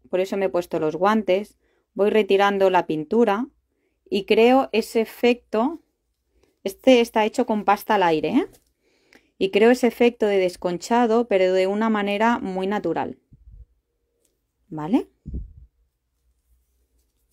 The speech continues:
No pidas tanto perdón, Lidia, gracias por compartir. <laughs> Ay, sí, son manías, hija, que tengo. Yo con gusto, lo hago con gusto.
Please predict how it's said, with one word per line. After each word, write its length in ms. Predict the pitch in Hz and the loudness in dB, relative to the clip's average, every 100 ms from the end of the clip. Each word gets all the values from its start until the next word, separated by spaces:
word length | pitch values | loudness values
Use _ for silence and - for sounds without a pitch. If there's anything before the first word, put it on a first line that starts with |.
| _ _ _ _ _ _ _ _ | _ _ _ _ _ _ _ _
No 380 | 196 220 254 254 _ _ | -2 2 2 0 _ _
pidas 380 | 202 214 226 - | -6 -4 -4 -6
tanto 420 | 208 214 - 220 | -8 -8 -6 -6
perdón, 400 | 202 185 196 196 | -4 -2 -2 0
Lidia, 320 | 190 196 214 | -2 -2 -2
gracias 360 | 202 196 214 202 | -4 -6 -8 -10
por 180 | 208 - | -12 -8
compartir. 800 | 185 165 165 165 185 180 - - - - | -6 -6 -8 -6 -2 0 0 -2 -8 -8
<laughs> 280 | - 330 233 | -8 -14 -2
Ay, 160 | 190 190 | 0 2
sí, 260 | - 180 | 0 -4
son 180 | 175 190 | -4 -6
manías, 400 | 180 170 160 160 | -4 -4 -6 -10
hija, 200 | 170 160 | -10 -8
que 100 | 156 | -8
tengo. 360 | - 156 165 - _ _ _ _ _ _ _ _ _ _ _ _ _ _ _ _ - | -8 -10 -10 -14 _ _ _ _ _ _ _ _ _ _ _ _ _ _ _ _ -4
Yo 200 | 185 214 | -2 2
con 180 | 233 | 2
gusto, 480 | 180 190 - 160 160 - | 2 -2 -4 -10 -10 -4
lo 120 | 185 | 0
hago 220 | 196 226 | 2 2
con 200 | 226 202 | 0 -2
gusto. 420 | 180 185 - 156 | -4 -6 -8 -14